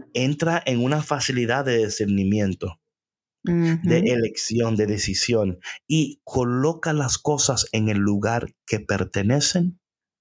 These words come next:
Speaker 1: y no las hace más grande de la que son.
Speaker 2: Claro,
Speaker 1: El
Speaker 2: y se
Speaker 1: que
Speaker 2: las
Speaker 1: no
Speaker 2: da a
Speaker 1: muere
Speaker 2: quien
Speaker 1: primero.
Speaker 2: pertenece.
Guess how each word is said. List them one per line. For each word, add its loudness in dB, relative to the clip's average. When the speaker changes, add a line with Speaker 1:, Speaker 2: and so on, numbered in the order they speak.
Speaker 1:
y 0
no 0
las -2
hace 0
más 0
grande 0
de 0
la -4
que -4
son. 0
Speaker 2:
Claro, -2
Speaker 1:
El 2
Speaker 2:
y 2
se 2
Speaker 1:
que 4
Speaker 2:
las 4
Speaker 1:
no 4
Speaker 2:
da 4
a 4
Speaker 1:
muere 2
Speaker 2:
quien 4
Speaker 1:
primero. 2
Speaker 2:
pertenece. -2